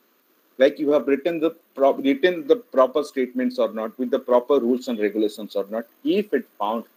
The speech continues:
any problem, it will give you all the errors at a time, not one by one at a time. Once you clear all the errors, then you can proceed for execution.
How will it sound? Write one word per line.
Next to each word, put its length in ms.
any 360
problem, 640
it 160
will 120
give 280
you 260
all 320
the 160
errors 420
at 140
a 80
time, 260
not 520
one 220
by 180
one 180
at 180
a 60
time. 160
Once 380
you 120
clear 300
all 300
the 180
errors, 440
then 440
you 100
can 300
proceed 400
for 240
execution. 560